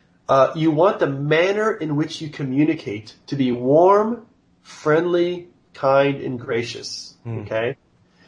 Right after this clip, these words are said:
Speaker 1: And so, uh, you don't wanna be condescending. You wanna, you don't wanna be, make people feel stupid. You don't wanna insult them. And so, anyways, having said that, just consider that as the broad principle.
Speaker 2: Right.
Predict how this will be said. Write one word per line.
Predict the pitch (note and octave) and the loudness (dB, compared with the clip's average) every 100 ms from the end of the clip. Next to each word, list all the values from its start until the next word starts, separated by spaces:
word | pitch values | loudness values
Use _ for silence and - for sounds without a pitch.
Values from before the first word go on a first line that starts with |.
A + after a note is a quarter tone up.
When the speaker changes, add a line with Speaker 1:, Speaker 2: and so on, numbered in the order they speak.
| _ _ - | _ _ 0
Speaker 1:
And | C#3+ | 2
so, | C#3+ E3+ D#3 C#3+ C#3 | 2 4 6 4 2
uh, | C#3 | 2
you | D3 | 2
don't | D3+ F3 | 2 4
wanna | F#3 | 2
be | E3 | 0
condescending. | D3 D#3 B2+ - E3 F3+ | -6 -6 -4 -2 -2 0
You | D#3+ | 2
wanna, | C3+ C3+ - | 2 2 -2
you | C3 | -2
don't | D3 | 0
wanna | D3 C#3+ | 0 -2
be, | C#3 C#3 - | -4 -8 -6
make | C3 B2+ - | -4 -4 -4
people | C#3 | -4
feel | B2+ B2+ | -4 -6
stupid. | - - D#3 E3+ E3+ C#3 | -6 -4 -2 0 0 -2
You | B2 | 0
don't | C3 C3+ | 2 2
wanna | C3 | 0
insult | A#2 - - C#3+ C#3+ | -2 -4 0 0 0
them. | E3+ F3+ F#3+ _ _ _ _ _ _ _ _ | -6 -8 -10 _ _ _ _ _ _ _ _
And | D3+ D3 | -2 2
so, | D#3+ C#3 | 4 4
anyways, | D3 C3+ A#2 - | 2 0 -2 -10
having | C#3+ F#3+ F3 | -4 0 0
said | D3 F#3 F3+ | 0 0 2
that, | B2 | 0
just | D3+ D3 - | -2 -10 -14
consider | D3 E3+ F3+ | -8 -2 0
that | C#3 | 0
as | B2 | -2
the | B2+ | -2
broad | C3 C3+ C3+ | 0 0 -2
principle. | D3+ D3 A2 A2 - - | -10 -10 -12 -14 -14 -6
Speaker 2:
Right. | A#2 G#2 | -4 -4